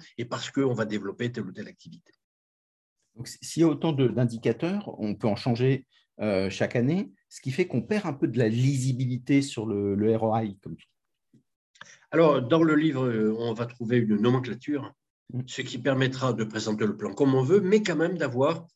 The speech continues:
Speaker 1: euh, en réserve, euh, des comparaisons d'une année sur l'autre. Ça, c'est très, très important.
Speaker 2: Mm.
Speaker 1: Mais dans le fond,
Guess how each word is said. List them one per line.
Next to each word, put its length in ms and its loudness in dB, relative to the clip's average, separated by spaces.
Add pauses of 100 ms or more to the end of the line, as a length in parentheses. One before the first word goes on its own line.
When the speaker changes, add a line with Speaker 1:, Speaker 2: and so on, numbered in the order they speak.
(320)
Speaker 1:
euh, 220 -2
en 320 4
réserve, 600 0 (500)
euh, 200 -4
des 180 0
comparaisons 540 -2
d'une 220 -2
année 140 0
sur 180 -8
l'autre. 280 -20 (240)
Ça, 140 -8
c'est 160 -4
très, 160 -8
très 240 -8
important. 400 -14
Speaker 2:
Mm. 80 -8 (380)
Speaker 1:
Mais 260 0
dans 120 -2
le 40 2
fond, 260 0